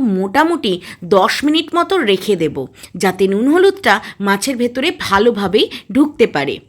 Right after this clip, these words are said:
এবার গ্যাসের আছে কড়াই বসিয়ে দিয়ে কড়াইটা গরম হতেই তাতে দিয়ে দিলাম সর্ষের তেল। সর্ষের তেলটা দিয়ে দেওয়ার পরে সাঁড়াশি দিয়ে কড়াইটার গায়ে কিন্তু সর্ষের তেলটা লাগিয়ে নিলাম। এবার দিয়ে দিচ্ছি আলুর টুকরোগুলো। তেলটা গরম হয়ে যাওয়ার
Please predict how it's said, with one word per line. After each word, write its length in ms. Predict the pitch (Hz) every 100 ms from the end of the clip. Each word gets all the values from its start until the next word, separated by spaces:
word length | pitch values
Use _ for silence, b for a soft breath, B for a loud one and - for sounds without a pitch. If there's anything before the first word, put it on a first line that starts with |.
| - B
এবার 200 | - 262 269
গ্যাসের 360 | 254 262 -
আছে 180 | 392 - 415
কড়াই 220 | 277 247
বসিয়ে 360 | 247 254 285 247
দিয়ে 120 | 285 -
কড়াইটা 340 | 254 214 208 214
গরম 300 | 208 214 262
হতেই 240 | 285 339 370
তাতে 160 | - 247
দিয়ে 180 | 196 190
দিলাম 240 | 185 185
সর্ষের 380 | 208 214 - 330
তেল। 140 | - 254 B B
সর্ষের 340 | - 320 311 359
তেলটা 260 | 359 370 381
দিয়ে 240 | 277 240
দেওয়ার 280 | 220 226 233 233
পরে 220 | 208 294 - B
সাঁড়াশি 420 | - 311 285 339 359
দিয়ে 180 | 285 339 -
কড়াইটার 440 | 220 220 226 240
গায়ে 260 | 220 196 208 220
কিন্তু 220 | 190 185
সর্ষের 340 | 302 277 - 196
তেলটা 240 | 180 175
লাগিয়ে 340 | 175 156 151 151
নিলাম। 260 | 156 151 151 B B -
এবার 220 | 180 180 170
দিয়ে 160 | 190
দিচ্ছি 300 | 233 359 - 202 - -
আলুর 260 | 233 214 196
টুকরোগুলো। 500 | 175 165 151 147 151 B B -
তেলটা 280 | 208 180 185
গরম 200 | 180 180 233
হয়ে 140 | 269
যাওয়ার 300 | 269 240 247